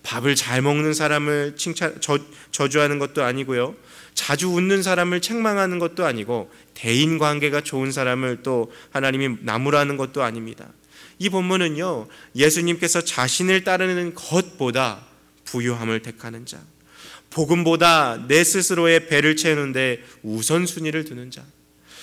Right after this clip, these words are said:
전도하는데 당하는 고난보다 자신의 평판을 더 우선적으로 생각하는 자들을 향하여 책망하고 계신 것이지요.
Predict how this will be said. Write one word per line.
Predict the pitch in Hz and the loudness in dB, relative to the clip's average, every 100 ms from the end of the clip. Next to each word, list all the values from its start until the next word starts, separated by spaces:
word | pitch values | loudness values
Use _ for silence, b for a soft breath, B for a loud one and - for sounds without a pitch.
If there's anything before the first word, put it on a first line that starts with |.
| B - | B -4
전도하는데 | - 147 156 165 165 160 160 | 0 4 6 6 6 6 4
당하는 | 160 156 156 151 151 | 4 4 4 4 0
고난보다 | 143 147 147 135 139 139 110 B B - | 0 0 0 0 2 2 0 B B -10
자신의 | - 123 151 151 143 - | -6 -2 -2 0 -2 -4
평판을 | - 277 294 - 226 196 180 143 | -4 -2 -2 2 2 4 2 0
더 | 151 170 208 175 | 0 4 4 4
우선적으로 | 143 147 175 170 160 147 135 170 B B B | -2 -2 0 2 4 4 2 0 B B B
생각하는 | - 247 247 233 233 190 175 | -6 -2 0 0 2 0 2
자들을 | 156 143 143 | 0 0 -2
향하여 | 139 127 131 117 110 | -2 -2 -2 -2 -4
책망하고 | - 277 277 269 240 180 160 | -8 -6 -2 0 2 2 0
계신 | 123 127 123 | -4 -6 -8
것이지요. | 113 - 117 117 | -8 -10 -14 -16